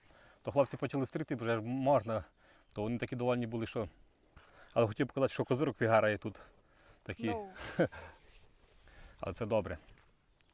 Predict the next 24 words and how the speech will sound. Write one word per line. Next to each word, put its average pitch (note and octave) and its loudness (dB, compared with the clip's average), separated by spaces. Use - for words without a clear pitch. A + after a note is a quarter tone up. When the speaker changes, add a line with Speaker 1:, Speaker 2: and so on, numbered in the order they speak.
Speaker 2:
Ну C#4 -12
що, C4 -6
я D4 -6
поїду D#4 -6
вже C#4 -12
зараз B3+ -4
додому. D#4 -10
Speaker 1:
Ну, F#3+ -12
дай G#2 -6
ще G#2+ -10
трохи G#2+ -10
прокапаю G#2 -8
ще. - -16
Speaker 2:
Ну, G3+ -14
а F#3+ -12
Speaker 1:
Ще - -14
Speaker 2:
ти G#2 -8
Speaker 1:
якихось - -8
Speaker 2:
ще A#2 -8
Speaker 1:
минут G#2 -6
Speaker 2:
тут G2 -10
Speaker 1:
двадцять. G2+ -8
Speaker 2:
не, G3 -20
да, G3+ -14